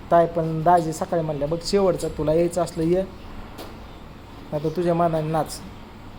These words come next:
पांड्या पण म्हणलाय, "ये बावड्या," म्हणला. आणि आई, आई, आई, आई ना आपण म्हणते, "मुदाम करता ये." बघू आता उद्याच्याला.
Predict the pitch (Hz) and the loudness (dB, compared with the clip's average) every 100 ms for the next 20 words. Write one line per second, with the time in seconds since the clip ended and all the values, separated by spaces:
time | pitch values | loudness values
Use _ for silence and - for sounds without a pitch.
0 | - - - - - - - - 175 170 | -16 -16 -14 -14 -14 -14 -6 0 2 2
1 | 170 170 175 156 170 - - - - - | 0 0 0 0 -2 -4 -16 -16 -16 -14
2 | - 165 180 190 185 151 139 131 - - | -4 2 4 6 4 2 -2 -6 -8 -8
3 | - - - - - - 151 143 165 180 | -10 -10 -12 -12 -14 -14 -8 -2 4 6
4 | 180 175 180 175 175 170 160 180 175 175 | 8 6 6 4 2 2 0 0 0 -2
5 | 175 170 165 165 170 175 156 175 160 143 | -2 -2 -2 0 2 2 2 0 -2 -4
6 | 139 135 - - - - - - - - | -6 -8 -12 -14 -14 -14 -14 -14 -14 -16
7 | - - - - - - - - - - | -14 -14 -12 -14 -14 -14 -14 -14 -14 -14
8 | - - - - - - - - - - | -14 -14 -14 -16 -14 -14 -14 -12 -14 -14
9 | - - - - - - - - - - | -14 -14 -12 -12 -12 -12 -12 -14 -14 -14
10 | - - - - - - 151 156 160 175 | -14 -4 -2 -2 -6 -10 -6 -2 0 0
11 | 180 170 165 - 156 | 0 -2 -2 -2 -4